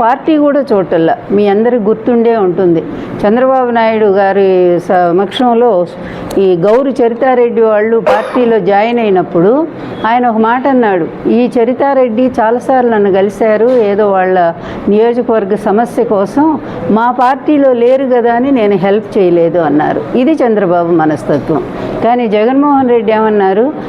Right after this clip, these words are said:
వాళ్ళు తెలుగుదేశం పార్టీ అయినా సరే వాళ్ళు అర్హులైతే లబ్ధిదారులకు అయితే వాళ్ళందరికీ కూడా మీరు మరి ఇవ్వాల్సిందేనని చెప్పి ఆయన చెప్పారు. ఎంత తేడా చూడండి. అతనేమో డెబ్బై ఐదేళ్ల పెద్దవాడు,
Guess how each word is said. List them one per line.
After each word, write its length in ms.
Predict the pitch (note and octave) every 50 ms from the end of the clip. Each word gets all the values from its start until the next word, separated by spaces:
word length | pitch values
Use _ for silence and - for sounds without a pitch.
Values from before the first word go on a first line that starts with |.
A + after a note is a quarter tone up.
| - - -
వాళ్ళు 300 | - G3 G#3 A3+ A#3+ A#3
తెలుగుదేశం 680 | A3 A3+ A3+ A3+ A#3+ C#4 D4 B3+ D4 D4 C#4 C#4 C#4+ B3
పార్టీ 440 | A3 - A#3 G#3+ A3+ B3 - - D4+ D4+
అయినా 300 | D4 D4 C#4 C#4 B3 A#3
సరే 320 | - - A3 G#3+ A#3 B3+ C#4+ C4+ -
వాళ్ళు 300 | F#3+ F#3+ G3+ G3+ G3+ G3
అర్హులైతే 720 | F#3 F#3 G#3 A#3 G#3+ B3+ B3+ B3+ A3+ G#3 G3+ G#3+ A3 A3+ A#3
లబ్ధిదారులకు 960 | A3+ G3+ G3 F3+ F3+ F3 A3+ A3+ A#3 A3 G3+ G3 F#3 F#3+ G3 G3+ G3+ C4 B3+ - - - - - - - - - -
అయితే 240 | A3 B3 B3+ C4 C#4+
వాళ్ళందరికీ 720 | C4 B3 A3+ A3 G#3+ G#3+ G#3+ A#3 C4+ D#4 D#4 D#4+ D4+ D#4
కూడా 240 | - C4 A#3+ A#3+ A#3+
మీరు 340 | A3+ G#3 G3+ G3 F#3 E3+ E3+ E3+ F3+ - - - - - - -
మరి 140 | - F#3+ F3+
ఇవ్వాల్సిందేనని 920 | F#3 F#3+ F#3+ A3 A#3 A#3 A3+ A3+ A#3+ B3 G3+ G3 F#3+ F#3+ F#3 F#3 F3+ F3+ F3+ F3+
చెప్పి 440 | G3+ F3 D#3+ - G3 F3 D#3 D#3 E3 - - -
ఆయన 200 | E3 F#3 F3+ E3
చెప్పారు. 560 | F3 D#3 E3 C#3+ C3+ - E3+ E3 D#3+ D#3+ D3+ -
ఎంత 360 | G#2 G#3 G#3+ A#3+ C4+ C#4+ C#4+ D#4 B3 -
తేడా 280 | A#3 A3 A3+ A#3 B3 B3 B3 A#3+ B3
చూడండి. 440 | A3 G#3+ G#3 G#3 G#3 G#3 G#3 A3+ A3+
అతనేమో 500 | G3 E3+ A3 A3 A3 A#3 A#3 B3 B3+ C4
డెబ్బై 360 | A3+ G#3+ G#3 F#3+ F#3 A3+ A#3
ఐదేళ్ల 540 | A#3 A3+ A3 G#3+ G3 G#3+ G#3+ A3+ A3+ A#3+ A#3
పెద్దవాడు, 680 | G#3+ - - G3 F3 F#3+ A3 A3+ A3+ G3+ F3+ E3+ F3+